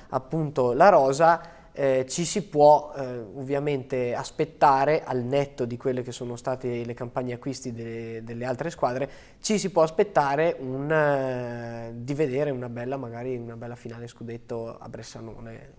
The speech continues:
chi lo sa. Eh, è chiaro che dopo, ehm, come ha detto Stefano, il campionato si è ristretto e, eh, il giro, il cerchio delle giocatrici che fanno la differenza viene concentrato sempre di più,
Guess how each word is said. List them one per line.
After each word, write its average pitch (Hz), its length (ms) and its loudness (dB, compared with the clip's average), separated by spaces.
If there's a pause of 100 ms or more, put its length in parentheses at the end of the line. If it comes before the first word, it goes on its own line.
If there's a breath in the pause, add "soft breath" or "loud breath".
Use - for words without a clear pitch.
(120)
chi - 160 -14
lo 113 80 -12
sa. - 240 -14 (540 loud breath)
Eh, 117 400 -4
è 113 40 -8
chiaro 131 320 0
che 127 100 -4
dopo, 123 640 -2
ehm, 120 460 -8
come 123 200 -6
ha - 20 -2
detto 127 240 -4
Stefano, 139 360 2
il 127 60 -2
campionato 135 640 -2
si 131 140 0
è 135 40 4
ristretto 175 720 4 (340 loud breath)
e, 160 360 6
eh, 143 500 2
il 139 240 -2 (300)
giro, 156 560 6
il 135 160 -2
cerchio 170 420 6
delle 143 180 4
giocatrici 143 640 -2
che 135 140 -2
fanno 139 220 -4
la 139 60 0
differenza 143 640 2
viene 135 360 -4
concentrato 135 720 -6
sempre 131 340 -8
di 180 100 -2
più, 143 300 0